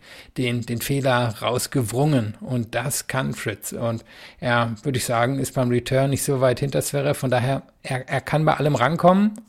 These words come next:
und kann ihn eben teilweise überholen. Und im allerwichtigsten Teil des Matchups, Rückhand gegen Rückhand,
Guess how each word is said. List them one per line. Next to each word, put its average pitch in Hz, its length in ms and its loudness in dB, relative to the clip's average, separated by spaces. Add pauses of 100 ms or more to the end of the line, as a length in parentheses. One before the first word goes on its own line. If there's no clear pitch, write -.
und 139 640 4 (460)
kann 127 240 0
ihn 123 320 0
eben 123 240 0
teilweise 117 380 2
überholen. 127 460 2
Und 139 120 -2
im 120 100 2
allerwichtigsten 120 1040 -2
Teil 139 340 -2
des 135 200 0
Matchups, 123 640 -2
Rückhand 127 320 -2
gegen 120 160 -4
Rückhand, 113 500 -4